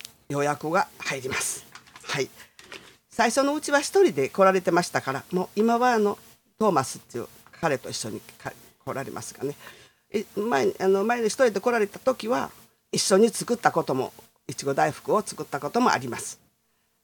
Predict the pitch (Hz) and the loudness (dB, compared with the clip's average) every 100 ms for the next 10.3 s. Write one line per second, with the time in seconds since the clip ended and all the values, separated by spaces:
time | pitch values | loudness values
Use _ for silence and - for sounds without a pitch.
0 | _ - 233 262 247 233 220 233 254 247 | _ -6 -2 2 4 2 2 2 2 2
1 | 233 175 143 156 135 - - - _ _ | 2 2 2 0 -4 -12 -18 -20 _ _
2 | _ _ - 147 147 147 123 110 - - | _ _ -6 -4 -2 -2 -4 -8 -10 -14
3 | - - _ - - 240 240 226 214 208 | -20 -20 _ -10 -4 -2 0 0 0 -2
4 | 208 208 - - 190 208 202 180 175 165 | 0 -2 -6 -8 -2 -2 0 0 0 -4
5 | - - 113 - 127 165 139 107 90 120 | -8 -8 -8 -6 -4 -2 -2 -4 -8 -10
6 | 139 147 160 139 90 120 101 117 123 107 | -8 -6 -4 -6 -8 -10 -10 -10 -10 -8
7 | 123 - - - - _ - 139 98 165 | -10 -12 -18 -20 -20 _ -8 -6 -4 -4
8 | 202 180 175 190 151 - 110 135 202 131 | -4 -6 -4 -4 -4 -8 -10 -4 -2 -2
9 | - - 175 - - _ _ _ 151 - | -6 -8 -8 -8 -18 _ _ _ -8 -2
10 | 220 208 - | -2 0 -4